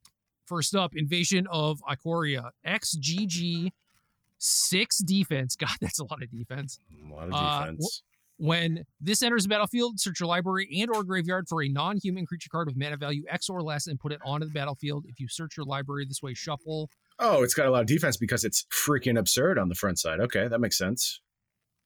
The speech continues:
Speaker 1: Is it?
Speaker 2: Yeah,
Speaker 1: Then
Speaker 2: I think
Speaker 1: I
Speaker 2: so.
Speaker 1: mean, it's, it's, uh,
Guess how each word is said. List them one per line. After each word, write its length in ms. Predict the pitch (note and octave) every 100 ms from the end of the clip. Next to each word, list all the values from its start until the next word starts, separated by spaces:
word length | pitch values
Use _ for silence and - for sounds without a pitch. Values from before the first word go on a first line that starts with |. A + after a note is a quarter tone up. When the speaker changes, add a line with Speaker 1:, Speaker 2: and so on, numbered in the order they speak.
| _ _ _ _ _ _ _ _ _ _
Speaker 1:
Is 180 | - C3+
it? 180 | C4+ D#4+ - _ _ _ -
Speaker 2:
Yeah, 320 | G#2+ E3+ G3+
Speaker 1:
Then 100 | E3+
Speaker 2:
I 40 | D#3
think 160 | G#3+
Speaker 1:
I 40 | -
Speaker 2:
so. 160 | E3+
Speaker 1:
mean, 140 | A3 G3+
it's, 160 | - - _ _ _ _ _ _ _ _ _ _ _ _ _ - -
it's, 280 | - E3 -
uh, 340 | F3 D#3+ D#3